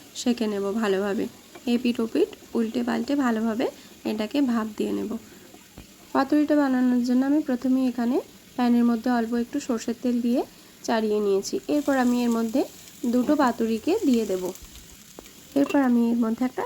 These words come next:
ঢাকনা লাগিয়ে দিচ্ছি। এইভাবে ঢাকনা লাগিয়ে লাগিয়ে অল্প অল্প করে একদম low to medium হিটে আমরা এটাকে স্টিম করে নেব। এই যে, এই যে দেখুন, এইভাবে আমি একবার এক পিঠটা উল্টে দিলাম, দিয়ে আবারও এটাকে ঢাকনা দিয়ে দিলাম।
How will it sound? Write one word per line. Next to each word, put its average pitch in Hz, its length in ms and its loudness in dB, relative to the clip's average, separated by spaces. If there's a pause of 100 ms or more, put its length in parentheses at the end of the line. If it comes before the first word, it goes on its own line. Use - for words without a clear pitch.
ঢাকনা 269 360 4
লাগিয়ে 208 340 -2
দিচ্ছি। 202 360 -6 (380)
এইভাবে 269 520 4
ঢাকনা 247 380 2
লাগিয়ে 233 360 0
লাগিয়ে 226 340 -2 (500)
অল্প 233 260 0
অল্প 226 380 -2
করে 226 200 -2 (420)
একদম 269 520 4
low 277 240 2
to 320 80 2
medium 247 420 4
হিটে 247 380 2 (400)
আমরা 233 240 0
এটাকে 233 460 0
স্টিম 240 420 2
করে 196 180 0
নেব। 190 260 2
এই 208 200 -2
যে, 208 240 -6
এই 233 140 0
যে 226 120 -2
দেখুন, 233 360 0
এইভাবে 240 320 2
আমি 240 180 2 (680)
একবার 233 420 2
এক 240 220 -4
পিঠটা 247 260 -2
উল্টে 240 300 2
দিলাম, 240 280 0 (160)
দিয়ে 269 120 2
আবারও 233 400 0
এটাকে 240 340 -4 (320)
ঢাকনা 226 380 -2
দিয়ে 190 180 0
দিলাম। 185 260 -2